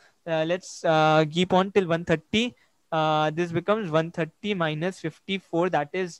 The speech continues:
divide by four plus one is my answer, which becomes, uh, six,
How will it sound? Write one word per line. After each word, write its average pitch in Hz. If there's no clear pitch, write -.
divide 160
by 185
four 185
plus 170
one 165
is 165
my 170
answer, 170
which 156
becomes, 190
uh, 151
six, -